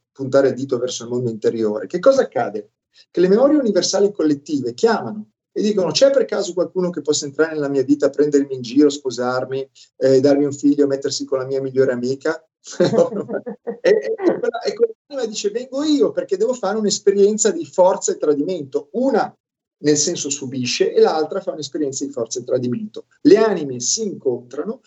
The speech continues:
e alla fine a livello animi-, a livello di, a livello di anime non c'è tensione, c'è amore. Dice: "Io sono venuto per aiutarti a portare avanti questo tipo di esperienza."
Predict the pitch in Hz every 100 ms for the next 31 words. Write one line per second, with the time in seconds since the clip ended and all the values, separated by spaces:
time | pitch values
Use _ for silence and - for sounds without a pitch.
0 | _ _ - 247 254 226 202 139 123 107
1 | 127 147 226 247 190 165 139 123 127 147
2 | 185 226 180 131 139 120 127 185 214 123
3 | 135 123 107 107 110 107 _ - 240 233
4 | 262 233 151 131 127 - 131 117 117 -
5 | 226 214 208 208 143 139 143 220 233 -
6 | 165 156 202 196 147 143 143 151 - 170
7 | - 135 139 135 156 180 - 139 107 143
8 | 135 120 113 117 123 120 113 107